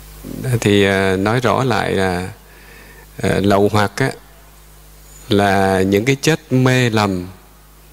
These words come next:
phiền não, bất an, khổ đau,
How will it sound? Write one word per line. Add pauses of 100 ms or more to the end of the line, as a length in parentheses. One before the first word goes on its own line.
(600)
phiền
não, (480)
bất
an, (300)
khổ
đau,